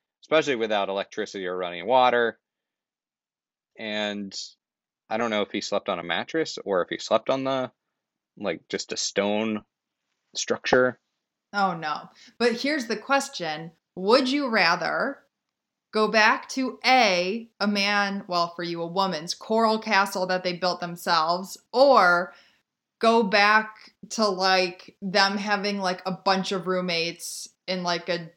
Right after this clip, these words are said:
Speaker 2: dirty, cramped apartment?
Speaker 1: Oh,
Speaker 2: I
Speaker 1: I
Speaker 2: don't
Speaker 1: would
Speaker 2: know,
Speaker 1: t-,
Speaker 2: I
Speaker 1: I would go to the coral castle any day, but even
Speaker 2: Yeah.
Speaker 1: without the roommates. I mean, I'd be stoked to do it, but I imagine if you don't prov-, if you don't do some sort of setup,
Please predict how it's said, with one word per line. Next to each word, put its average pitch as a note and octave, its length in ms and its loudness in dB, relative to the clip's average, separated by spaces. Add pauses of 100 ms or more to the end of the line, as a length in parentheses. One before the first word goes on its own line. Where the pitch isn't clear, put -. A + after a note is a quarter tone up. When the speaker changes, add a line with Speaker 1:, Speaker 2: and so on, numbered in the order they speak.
(160)
Speaker 2:
dirty, F#3 340 2
cramped F3+ 360 -8
apartment? E3+ 480 -6 (1080)
Speaker 1:
Oh, F3 140 10
Speaker 2:
I B2+ 80 12
Speaker 1:
I - 20 12
Speaker 2:
don't F#3 80 10
Speaker 1:
would F3 100 8
Speaker 2:
know, F3 100 0
Speaker 1:
t-, G3 60 4
Speaker 2:
I G#3+ 140 -4 (560)
Speaker 1:
I C#3 80 8
would F3+ 120 4
go F3 120 8
to B2+ 60 8
the A2 60 8
coral A2 240 8
castle G#2 400 2
any F2 160 -6
day, F#2+ 280 2
but G#2 140 -2
even A2 340 -2
Speaker 2:
Yeah. F#3+ 240 2
Speaker 1:
without A2 280 2
the G2+ 100 0
roommates. G2+ 540 -4
I A#2 60 -4
mean, A#2 160 -2
I'd C#3+ 140 4
be A#2 120 0
stoked C3+ 420 0
to G2 100 -4
do F2+ 200 -4
it, F2 160 -4
but G#2 120 2
I G#2+ 80 4
imagine A#2+ 400 0
if G#2 140 -4
you C3 120 -6
don't C3+ 220 0 (280)
prov-, A#2 300 -2 (140)
if B2 160 -6
you D3+ 60 2
don't D#3+ 280 -2
do B2+ 140 -4
some B2+ 220 -4
sort B2+ 260 2
of F#2+ 140 2
setup, G2 720 2